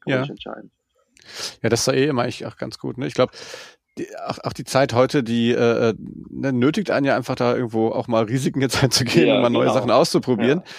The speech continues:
Speaker 1: Ja, ja.
Speaker 2: Äh, und ich find gerade diese, diese, äh, ich mein, da muss man auch echt fairerweise sagen, im, zum Thema Solidarität, viele der, der, äh, der Tool-Anbieter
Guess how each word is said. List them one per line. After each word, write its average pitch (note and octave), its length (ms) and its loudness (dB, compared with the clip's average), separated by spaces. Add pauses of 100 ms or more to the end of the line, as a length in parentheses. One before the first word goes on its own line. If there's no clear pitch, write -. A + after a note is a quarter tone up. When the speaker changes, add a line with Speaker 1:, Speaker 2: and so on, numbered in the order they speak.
(200)
Speaker 1:
Ja, B2+ 120 -8
ja. B2 160 2
Speaker 2:
Äh, B2 120 2
und A#2 140 -4
ich A#2 100 -8
find A#2 160 -2
gerade A#2+ 260 2
diese, A2 240 -2
diese, G#2 600 -4
äh, - 160 -18
ich - 80 -14
mein, C3 140 0
da B2+ 160 -2
muss C3 180 0
man A#2+ 100 2
auch A#2 60 2
echt A#2 140 -6
fairerweise A2 480 -2
sagen, A2 320 -2
im, G#2 180 -10
zum - 160 -12
Thema G#2+ 240 -6
Solidarität, G2+ 640 -4
viele A#2+ 340 -2
der, G#2+ 300 2 (600)
der, G2 760 0
äh, F#2+ 60 -8
der G2+ 120 -6
Tool-Anbieter A2+ 1080 -2